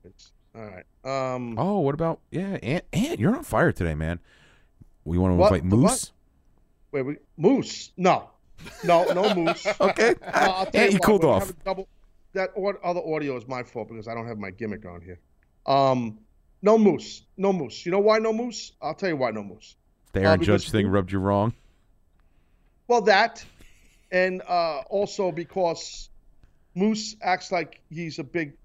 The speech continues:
Speaker 1: s-, genius in sports. So, like, it, it, it, it annoys me. Um, I, his
Speaker 2: <laughs>
Speaker 1: ego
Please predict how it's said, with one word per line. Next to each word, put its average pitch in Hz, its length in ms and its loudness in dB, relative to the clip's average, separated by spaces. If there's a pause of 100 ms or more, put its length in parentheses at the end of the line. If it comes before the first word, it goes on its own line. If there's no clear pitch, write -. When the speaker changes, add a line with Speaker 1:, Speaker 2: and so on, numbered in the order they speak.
(140)
Speaker 1:
s-, - 360 -12
genius 147 520 -4
in 127 160 -6
sports. - 680 -2 (140)
So, 139 480 2
like, 139 200 -4
it, 156 240 -4
it, 147 140 -6 (100)
it, 160 160 -4 (1400)
it 196 120 0
annoys 180 300 2
me. - 160 -14 (200)
Um, 120 320 -2
I, 127 360 2
his - 200 2
Speaker 2:
<laughs> - 140 0
Speaker 1:
ego 302 220 2